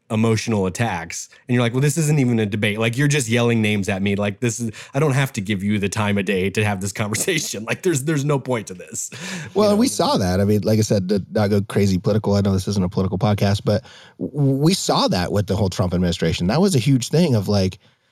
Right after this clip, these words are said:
Speaker 2: I have friends that were, that were ant-, I don't know, anti-Trump, didn't vote for Trump. And I said, "Why?" "Well, I don't like him." "Well, tell me what policy that you don't like."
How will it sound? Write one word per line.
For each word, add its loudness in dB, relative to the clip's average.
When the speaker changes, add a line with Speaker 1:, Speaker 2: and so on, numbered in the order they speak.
Speaker 2:
I 0
have 2
friends 2
that 2
were, 4
that 0
were 0
ant-, 2
I -10
don't 2
know, 0
anti-Trump, 2
didn't 2
vote 2
for -2
Trump. 0
And 2
I 4
said, 2
"Why?" 2
"Well, 2
I 4
don't 2
like 2
him." -6
"Well, 2
tell 2
me 4
what 2
policy 2
that -2
you 0
don't -4
like." -6